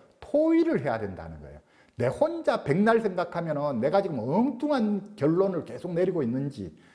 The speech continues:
합당한 결론을 내는지 알 길이 없어요. 그래서 남들과 공개적으로 내가 기록하고 내가 나 자신에 대해서 관찰하고 기록했는 걸 가지고 남들과 공개적으로 대화를 나눠야 돼요.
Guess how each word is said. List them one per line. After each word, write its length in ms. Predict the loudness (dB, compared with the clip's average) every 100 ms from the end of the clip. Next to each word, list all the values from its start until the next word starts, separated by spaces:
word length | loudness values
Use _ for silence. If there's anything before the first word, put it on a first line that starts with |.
| _
합당한 520 | -2 -2 0 0 2 2
결론을 340 | 2 2 2
내는지 280 | 0 0 -4
알 240 | -2 -2
길이 200 | 0 -2
없어요. 640 | -2 -6 -12 -12 -12 -16 -18 _ _ -4
그래서 540 | 0 0 -2 -6 -8 -18 -10
남들과 800 | -2 2 2 2 -2 -4 -8 -14 -20 _ _
공개적으로 920 | -4 0 2 2 2 0 0 -2 -6 -20 -4
내가 440 | 0 2 2 -2
기록하고 720 | -4 0 0 0 -6 -2 0
내가 320 | 0 0 0
나 200 | 0 -2
자신에 360 | -2 -2 -2 0
대해서 220 | 0 -2
관찰하고 840 | -2 -2 0 0 -2 0 -2 0 -2
기록했는 480 | 0 -2 -2 -4 -4
걸 160 | -4
가지고 460 | -4 -8 -8 -12 -14 -20 -10
남들과 600 | -2 0 2 0 0 -4
공개적으로 680 | -4 -4 2 2 0 -4 -10
대화를 440 | -8 -4 -4 -2 -4
나눠야 380 | -6 -8 -8
돼요. 420 | -10 -14 -16 -18